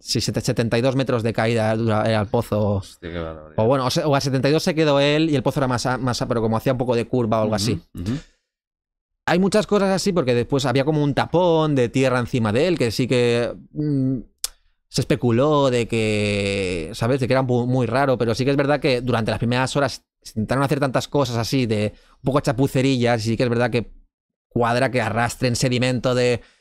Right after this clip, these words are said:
Speaker 1: de un pozo que está ahí, ¿sabes? Que está tapado con una piedra.
Speaker 2: Claro.
Speaker 1: Eh, y tal. ¿Qué pasa? A partir de ahí, pues,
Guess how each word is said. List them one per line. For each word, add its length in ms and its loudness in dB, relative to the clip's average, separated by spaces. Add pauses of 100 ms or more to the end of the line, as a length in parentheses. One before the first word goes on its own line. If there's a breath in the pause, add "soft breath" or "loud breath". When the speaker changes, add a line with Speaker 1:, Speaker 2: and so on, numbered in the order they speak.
(120)
Speaker 1:
de 140 2
un 140 0
pozo 360 2
que 80 2
está 180 0
ahí, 220 2
¿sabes? 140 0
Que 60 -6
está 100 0
tapado 220 2
con 100 0
una 220 0
piedra. 500 2
Speaker 2:
Claro. 300 -8 (560)
Speaker 1:
Eh, 1040 2
y 120 0
tal. 280 -2 (420 soft breath)
¿Qué 120 2
pasa? 380 0
A 60 -4
partir 300 -2
de 60 2
ahí, 220 2
pues, 520 0